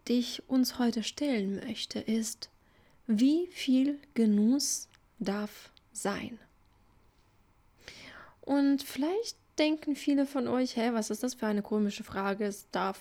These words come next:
viel Genuss sein.“ Ähm, allerdings, die Wahrheit ist oft, dass es nur eine bestimmte Menge an Genuss sein darf.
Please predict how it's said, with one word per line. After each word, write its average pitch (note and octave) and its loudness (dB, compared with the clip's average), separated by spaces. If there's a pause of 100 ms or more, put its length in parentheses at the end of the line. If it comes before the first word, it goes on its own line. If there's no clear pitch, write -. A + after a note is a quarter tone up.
viel B3 4
Genuss F#3 -6
sein.“ F#3+ -4 (680)
Ähm, A3+ 4 (1600)
allerdings, B3 2
die A#3 2
Wahrheit B3 0
ist - -6
oft, A#3 -4
dass A3 -4
es G#3+ 0
nur C4 2
eine A3+ 0 (460)
bestimmte A3 -2
Menge A3 2
an G#3 0
Genuss G3+ 0 (320)
sein G3+ -4
darf. - -8